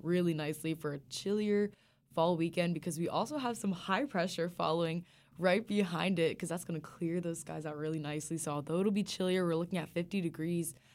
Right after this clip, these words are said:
uh, to be around our temperature for Saturday and Sunday. It will be really nice sunny skies. So if you have any weekend plans, uh, this will be a nice time to get outside and enjoy it. And that's also gonna set us up nicely for Monday next week.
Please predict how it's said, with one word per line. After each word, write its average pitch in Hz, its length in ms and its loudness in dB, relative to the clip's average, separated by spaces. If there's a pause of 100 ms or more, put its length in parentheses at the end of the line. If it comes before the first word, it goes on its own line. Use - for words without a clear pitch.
(240)
uh, 151 120 -2
to 156 100 -6
be 160 160 0
around 160 500 0
our 185 120 2
temperature 170 420 -4
for 156 100 -10
Saturday 151 420 -2
and 139 120 -6
Sunday. 151 280 -4
It - 180 -6
will 202 160 -2
be 233 180 -2
really 202 320 2
nice 226 260 0
sunny 185 280 0
skies. 165 480 -2
So 165 80 -2
if 156 100 -2
you 190 100 2
have 220 120 2
any 196 120 4
weekend 175 380 -2
plans, 175 320 -2 (400)
uh, 165 100 -2
this 185 160 0
will 214 60 -4
be 214 60 2
a 180 40 0
nice 170 220 -2
time 175 300 -4
to 147 140 -2
get 147 200 -4
outside 175 320 -2
and 175 100 0
enjoy 156 380 0
it. 170 80 2
And 156 100 -4
that's 165 140 -6
also 220 220 -10
gonna 214 180 -2
set 165 220 -2
us 165 140 -2
up 156 140 -4
nicely 151 380 -4
for 151 160 -8
Monday 151 440 -2
next 143 340 -6
week. 156 240 -4